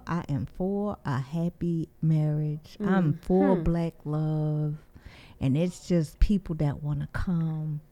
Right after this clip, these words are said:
Speaker 1: and break up that situation.
Speaker 2: Yeah.
Speaker 1: And that's the part that I don't agree with. But as couples, like you were saying,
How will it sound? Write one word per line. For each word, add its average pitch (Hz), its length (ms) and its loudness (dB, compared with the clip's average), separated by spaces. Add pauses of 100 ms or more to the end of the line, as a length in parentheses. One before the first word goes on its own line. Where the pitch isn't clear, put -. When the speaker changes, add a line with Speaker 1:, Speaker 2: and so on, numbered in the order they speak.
(120)
Speaker 1:
and 143 200 -6
break 160 320 -4
up 156 200 -2 (760)
that 151 240 0
situation. - 840 -8
Speaker 2:
Yeah. 196 320 -2 (960)
Speaker 1:
And 147 640 -2
that's 208 240 0
the 165 180 0
part - 480 -2
that 156 160 -4
I 170 100 -2
don't 143 300 -4
agree 151 360 -6
with. 135 340 -6
But 254 340 2 (440)
as 165 200 -2
couples, 165 640 -4
like 165 200 -4
you 180 120 -2
were 160 120 -2
saying, 170 720 -2